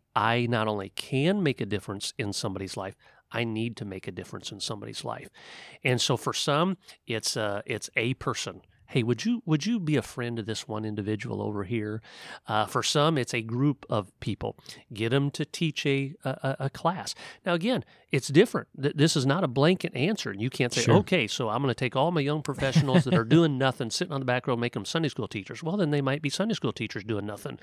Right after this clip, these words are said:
Speaker 2: Right.
Speaker 1: You've gotta find for that person, what is the niche? What is the thing that makes them tick? Where is an area I can get them involved investing in somebody else? And when you do that,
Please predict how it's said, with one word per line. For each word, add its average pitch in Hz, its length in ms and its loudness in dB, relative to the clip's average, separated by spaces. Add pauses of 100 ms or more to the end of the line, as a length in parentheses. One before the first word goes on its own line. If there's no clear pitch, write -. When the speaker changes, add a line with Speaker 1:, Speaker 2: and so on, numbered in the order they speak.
Speaker 2:
Right. 110 300 4 (260)
Speaker 1:
You've 175 340 6
gotta 156 240 4
find 123 500 -2
for 110 180 0
that 110 340 -2
person, 143 500 -2 (360)
what 160 440 4
is 160 540 4 (440)
the 127 140 4
niche? 117 600 2 (420)
What 165 280 4
is 165 260 4
the 123 100 -2
thing 139 240 4
that 127 100 0
makes 120 300 0
them 107 180 -2
tick? - 400 -8
Where 160 240 6
is 156 220 2
an 117 180 2
area 123 580 2
I 113 140 -2
can 101 220 -8
get 117 240 0
them 143 120 0
involved 113 500 2
investing 127 880 0
in 101 180 -6
somebody 107 640 -6
else? - 400 -8 (480)
And 110 100 -4
when 110 100 0
you 110 100 2
do 139 300 6
that, 185 300 4